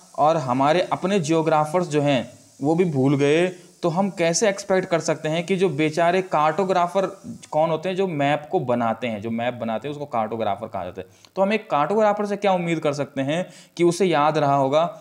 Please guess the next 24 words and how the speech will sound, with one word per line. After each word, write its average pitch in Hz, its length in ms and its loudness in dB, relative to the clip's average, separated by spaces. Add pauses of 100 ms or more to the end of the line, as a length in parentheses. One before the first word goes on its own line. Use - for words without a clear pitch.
(160)
हमारे 127 340 2
गांव 123 280 2
को 143 100 -4
मैप 117 360 -2
में, 233 380 0 (1200)
हाँ, 151 480 -2
क्या 127 100 0
करना, 170 520 -2 (200)
प्लेस 196 340 2
करना। 98 420 -2 (300)
And 269 220 2
so 254 320 2
there 233 320 4
is 202 80 -4
not 185 300 2
even 190 420 2
the 226 160 4
shadow 175 400 2
of 160 180 4 (140)
our 139 180 2
village 131 440 2 (540)
on 123 300 0
any 117 220 0
map, 104 200 -2